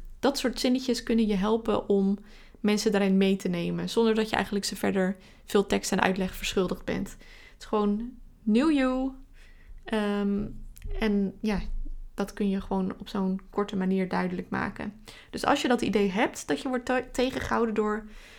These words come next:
mensen die nog vasthouden aan een oude versie van jou, dan kun je gewoon zeggen, "Nee hoor, dat, eh, ben ik niet meer." Simple as that.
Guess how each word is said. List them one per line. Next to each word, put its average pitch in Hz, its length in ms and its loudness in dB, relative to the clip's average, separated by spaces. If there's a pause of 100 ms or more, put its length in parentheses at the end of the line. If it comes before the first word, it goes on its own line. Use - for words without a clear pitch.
(260)
mensen 226 340 2
die 208 120 2
nog 202 280 0
vasthouden 202 760 0 (340)
aan 185 500 -2
een 180 160 -4
oude 262 220 2
versie 233 320 -2
van 202 160 0
jou, 190 300 0 (880)
dan 220 180 4
kun 220 160 4
je 202 100 4
gewoon 208 200 2
zeggen, 202 340 2
"Nee 208 120 4
hoor, 196 220 2 (140)
dat, 226 300 -2
eh, 196 80 0
ben 185 140 2
ik 226 140 0
niet 240 140 -2
meer." 214 240 0 (1120)
Simple 311 440 2
as 226 120 2
that. - 500 0